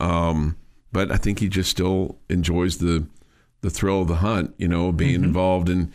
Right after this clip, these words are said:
Speaker 1: in coaching. It's not uncommon. I think what's, what's uncommon is the,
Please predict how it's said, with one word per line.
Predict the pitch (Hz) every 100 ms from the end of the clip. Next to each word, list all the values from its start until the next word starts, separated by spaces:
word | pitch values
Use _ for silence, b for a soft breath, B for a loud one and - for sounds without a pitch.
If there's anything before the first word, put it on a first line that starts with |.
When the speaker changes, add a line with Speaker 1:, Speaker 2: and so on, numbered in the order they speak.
| B B B
Speaker 1:
in | 92 85
coaching. | 101 123 - 69 87 - -
It's | 80 104
not | 110 110
uncommon. | 98 69 95 123 92 95
I | 85
think | 110 101 - B B B B
what's, | 101 92 80
what's | 92 -
uncommon | 80 78 104 117 90
is | 76
the, | 82 78